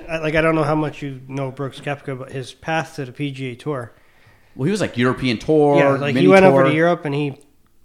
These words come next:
Speaker 1: put his time in, he put the effort in, and he did what he had to do. You don't do that unless you
Speaker 2: Unless you love the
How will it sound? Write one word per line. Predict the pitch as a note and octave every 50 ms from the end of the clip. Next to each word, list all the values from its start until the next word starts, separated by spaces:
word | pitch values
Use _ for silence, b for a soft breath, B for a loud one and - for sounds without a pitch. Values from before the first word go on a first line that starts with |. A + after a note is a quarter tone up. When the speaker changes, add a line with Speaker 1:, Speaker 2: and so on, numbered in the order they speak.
| _ _ _
Speaker 1:
put | - - F#3+ F3
his | D#3 C3 -
time | - E3 E3+ F3+ E3+ D3
in, | C#3+ D3
he | D3 C#3
put | C#3 E3+ E3+ E3+
the | - D3 D3
effort | D3+ E3 D#3+ - D#3+ C3+
in, | C3 C3+ C#3+ D3+
and | C#3+ C3 B2 A#2+ A#2 A2+ - - _ _ _ _
he | - C3 C3
did | C3 D#3 D#3
what | D3 C#3+ C#3
he | C#3
had | C#3 C#3 C#3 B2+
to | B2+
do. | B2+ B2 - _
You | D#3 F3
don't | G#3 G#3+ G#3 F#3 E3+
do | E3+ E3+
that | D#3+ D#3 C3+ C3 B2
unless | B2 B2+ B2 A#2 - - -
you | B2+ A#2 A#2+ _ _ _ -
Speaker 2:
Unless | D#3 D#3 D3+ - F3+
you | E3+
love | E3
the | E3+